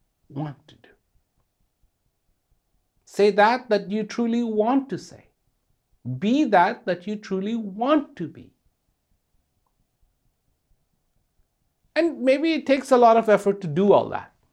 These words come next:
That's possible. That's entirely possible. And even if your life story is about the effort,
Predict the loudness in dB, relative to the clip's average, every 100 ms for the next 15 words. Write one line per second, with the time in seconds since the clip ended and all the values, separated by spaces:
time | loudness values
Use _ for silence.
0 | _ _ _ _ _ -6 -6 -8 -10 -10
1 | -16 -16 -18 _ _ _ _ _ _ _
2 | _ _ _ _ _ _ _ _ _ _
3 | _ _ _ _ _ _ _ _ _ _
4 | _ _ _ _ _ -8 -4 -2 -2 -2
5 | -4 -4 -8 -10 -12 -18 -20 -20 _ _
6 | _ _ _ _ _ _ _ _ _ _
7 | _ _ _ _ _ _ _ _ _ _
8 | _ _ _ _ _ _ _ _ _ _
9 | _ _ _ _ _ _ _ _ _ _
10 | _ _ _ _ _ -2 2 2 2 0
11 | 0 0 2 0 -2 0 2 2 -2 -4
12 | -2 2 2 2 -2 -8 -10 -12 -18 -20